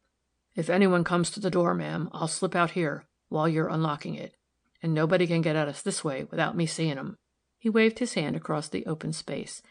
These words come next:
"If anybody steps on the terrace, I'll slip out the door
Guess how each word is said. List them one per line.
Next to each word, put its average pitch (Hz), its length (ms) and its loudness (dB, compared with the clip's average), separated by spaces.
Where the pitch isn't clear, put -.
"If 165 120 -8
anybody 170 400 4
steps 160 340 -4
on 160 60 -2
the 156 80 0
terrace, 147 460 -8
I'll 175 80 -6
slip 220 240 -2
out 208 80 0
the 190 100 2
door 156 380 0